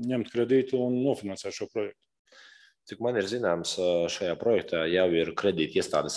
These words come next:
Speaker 2: apliecinājums par
Speaker 1: Jā.
Speaker 2: gatavību viņu finansēt.
Speaker 1: Jā, to es atvainojos, aizmirsu pieminēt. Jā, ir kredīta iestādes apliecinājums, tas ir, ā, nepieciešams, lai iesniegtu pieprasījumu C F L A,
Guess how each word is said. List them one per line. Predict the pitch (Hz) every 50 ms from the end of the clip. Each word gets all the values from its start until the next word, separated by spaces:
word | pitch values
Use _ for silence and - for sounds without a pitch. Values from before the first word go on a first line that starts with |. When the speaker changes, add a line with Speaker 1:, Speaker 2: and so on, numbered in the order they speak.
| -
Speaker 2:
apliecinājums | 101 - - 82 76 - - 80 76 76 73 73 - -
par | - 73
Speaker 1:
Jā. | 73 110 107 104
Speaker 2:
gatavību | 87 76 78 76 76 78 80 82
viņu | 82 80 73 71 -
finansēt. | - 78 71 65 64 - - 127 123
Speaker 1:
Jā, | 123 113
to | - 139 135
es | 117 - -
atvainojos, | 147 139 - 135 127 120 110 107 - 131
aizmirsu | 123 110 117 107 - -
pieminēt. | - 123 120 135 147 175 180 151 123 - 147
Jā, | 135 127 120 120
ir | 131 123 123
kredīta | 139 143 127 113 110 - - 123
iestādes | - - 120 104 107 104 - 135
apliecinājums, | 123 - 175 180 180 180 175 165 147 123 110 - -
tas | 123 117 - - 117
ir, | 110 104 104
ā, | 110 107 107 107 107 107 104 120
nepieciešams, | 131 127 127 113 98 - 120 104 101 - - 110 98 - -
lai | 117 113 117 120
iesniegtu | 113 - - 107 101 92 _ - 110 107 107 104 104 107 104 104 104 107 104 95 98
pieprasījumu | - 127 - 110 - - - 110 104
C | 101 - 113
F | - 117
L | 113 110 120
A, | 151